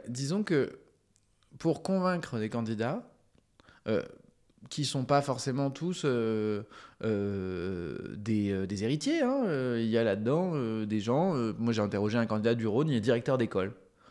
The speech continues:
Bon, on a tous à peu près une idée de combien gagne un directeur d'école. Huit mille neuf cents euros à avancer dans une campagne, c'est pas forcément évident. Eh bien, euh, lui, il arrivait avec un financeur,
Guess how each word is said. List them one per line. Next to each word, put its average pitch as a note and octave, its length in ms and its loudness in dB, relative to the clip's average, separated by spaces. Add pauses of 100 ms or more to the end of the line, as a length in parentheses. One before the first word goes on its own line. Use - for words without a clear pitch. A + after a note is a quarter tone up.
(240)
Bon, G#2+ 160 0
on G2+ 100 0
a F#2 80 0
tous B2 220 -4
à G2+ 100 2
peu A#2 220 2
près B2+ 280 2
une A#2 120 0
idée A2+ 200 2
de A#2+ 60 -2
combien G#2+ 280 -2
gagne A2+ 200 0
un G#2+ 80 -2
directeur G2 320 -2
d'école. D#3+ 400 2 (680)
Huit C#3 240 2
mille D3+ 200 2
neuf C#3 160 2
cents C3+ 240 0
euros A#2+ 320 4
à A2 120 4
avancer A2 380 0
dans A2+ 120 -2
une G2 160 -4
campagne, D#3 380 0
c'est - 160 -6
pas C3 100 2
forcément C#3+ 420 -2
évident. B2+ 320 -2 (1040)
Eh C3+ 120 2
bien, E3+ 480 2
euh, A#2+ 140 4
lui, C#3+ 180 2
il F#3+ 80 4
arrivait A#2+ 220 2
avec D#3+ 240 2
un A#2 80 -4
financeur, C3+ 720 -4